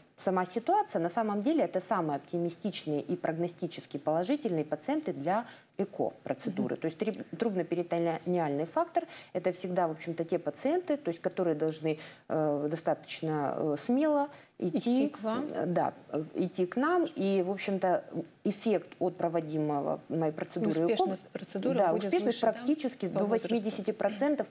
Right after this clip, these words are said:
Speaker 1: при-, э, приближается в некоторых клиниках. Почему? Потому что молодая яйцеклетка, то есть, по сути дела, эм, э, мы преодолеваем вот этот вот фактор.
Speaker 2: Физическую преграду, по-, грубо
Speaker 1: Абсолютно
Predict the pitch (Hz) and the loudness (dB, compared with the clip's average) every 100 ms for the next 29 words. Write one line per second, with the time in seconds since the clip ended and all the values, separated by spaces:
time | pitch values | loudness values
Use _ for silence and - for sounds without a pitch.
0 | - 180 - 123 160 160 156 175 170 180 | -4 -4 -2 -2 2 2 0 -2 -2 0
1 | 196 240 240 165 180 180 175 180 - 165 | 2 0 0 0 0 0 -2 -2 0 0
2 | 139 - - - - - - 196 - 262 | 0 -2 -4 -6 -16 -16 -4 -4 0 2
3 | 370 311 190 190 180 156 170 202 185 170 | 2 2 0 -2 0 0 2 2 2 2
4 | 151 156 165 - 247 302 381 - 262 226 | 2 2 0 -4 2 2 2 0 -2 -2
5 | - 247 190 190 208 311 349 - - - | -2 -2 -2 -4 0 4 4 2 -2 -18
6 | - - 196 196 190 185 175 - 156 147 | -8 0 4 4 4 4 2 2 0 2
7 | 147 143 - 95 165 254 262 233 - 160 | 2 0 -2 0 2 4 4 2 -2 -2
8 | 170 - 220 190 208 214 202 175 165 165 | 0 4 4 4 2 4 4 4 2 0
9 | 165 160 160 - 175 165 - 160 - 196 | -2 -2 -4 2 2 4 2 0 0 0
10 | 208 185 160 147 - 170 170 160 - 151 | 0 2 0 -2 -4 -4 0 0 0 2
11 | 208 | 2